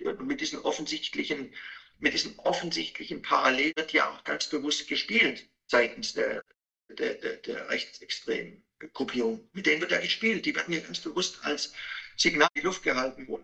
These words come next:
wo, wo, wo dann applaudiert wird und wo Leute sich damit, äh, identifizieren können und wollen. Also ich glaube, dass wir als Juristen uns nicht verstecken dürfen und nicht verstecken können und jeder einzelne von uns auch jetzt den Weg und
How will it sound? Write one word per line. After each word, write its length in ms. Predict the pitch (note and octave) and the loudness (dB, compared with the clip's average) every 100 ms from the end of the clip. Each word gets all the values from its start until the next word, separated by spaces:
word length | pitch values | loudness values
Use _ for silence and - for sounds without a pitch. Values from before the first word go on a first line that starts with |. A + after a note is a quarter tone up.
| - | -4
wo, 120 | C3+ - | -6 -2
wo, 200 | C3+ - | -4 -2
wo 80 | C3+ | -2
dann 180 | C3+ C3 | -2 -4
applaudiert 540 | - C#3+ C3+ F3+ F#3+ | -4 -2 2 2 0
wird 240 | D#3+ - D3 | -4 -6 -8
und 160 | B2+ | -4
wo 60 | C3+ | -2
Leute 320 | C3+ C3+ C#3+ | 0 0 0
sich 240 | - - | -4 -4
damit, 420 | - C3 C3+ - - | -2 0 -2 -6 -6
äh, 200 | - - | -6 -6
identifizieren 960 | - - C3 C#3 C#3 - F3+ A#2 G#2 _ _ _ - | -8 -4 -4 -4 -2 2 2 2 -6 _ _ _ 0
können 300 | C3+ A2+ A2+ | 2 2 -2
und 160 | A2 | -2
wollen. 340 | G#2+ G#2+ - - - - - _ | 2 2 0 -12 -18 -16 -18 _
Also 160 | C#3 | 2
ich 100 | F3+ | 2
glaube, 300 | E3+ D3 G3 | 6 6 6
dass 180 | F#3 - | 4 0
wir 180 | E3 D3+ | 0 0
als 140 | C3+ - | 0 0
Juristen 380 | D3 D#3 - | 0 0 -2
uns 180 | - - | -4 -4
nicht 160 | D3+ - | -2 -2
verstecken 440 | D3 - - D3+ | -2 0 0 0
dürfen 300 | - - - | -2 -2 -4
und 120 | - | -10
nicht 80 | B2+ | -6
verstecken 380 | C3+ - - A2+ | -2 2 2 0
können 420 | - B2+ E3 E3+ - - - | 2 2 2 -8 -16 -18 -6
und 180 | C3+ | -6
jeder 440 | - C3+ F3 F#3 - | 2 4 6 6 6
einzelne 400 | C3+ C3+ - A#2+ | 2 0 -4 -4
von 160 | - | -6
uns 360 | - A#2 A2 - - - _ | -6 -6 -6 -8 -16 -20 _
auch 260 | - B2 - | 0 0 2
jetzt 480 | C#3 - - - - - - | 2 2 0 -2 -10 0 4
den 240 | D3+ D#3 | 4 4
Weg 300 | D3 D3+ - | 0 0 -4
und 180 | - | -8